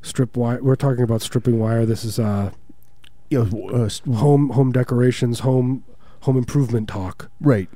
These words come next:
Speaker 2: Yeah, if you, you know, sometimes you gotta make ends meet however you can.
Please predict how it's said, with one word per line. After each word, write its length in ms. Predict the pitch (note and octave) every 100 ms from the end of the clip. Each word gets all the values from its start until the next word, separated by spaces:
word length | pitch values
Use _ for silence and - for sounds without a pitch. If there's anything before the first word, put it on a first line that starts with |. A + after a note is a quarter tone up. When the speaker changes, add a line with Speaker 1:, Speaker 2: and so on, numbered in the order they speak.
| - - - -
Speaker 2:
Yeah, 140 | D#3
if 160 | A#2 -
you, 220 | C3+ B2+
you 160 | A#2+ C3+
know, 160 | A#2+ A2+
sometimes 420 | C3 B2 B2 G#2
you 80 | A2
gotta 360 | A2 G#2+ G2 - - -
make 320 | B2 A2+ -
ends 260 | G#2+ A2 G#2+
meet 160 | A2+
however 360 | G2+ F#2 G#2 G2
you 100 | F#2+
can. 460 | - G#2+ G2 F#2+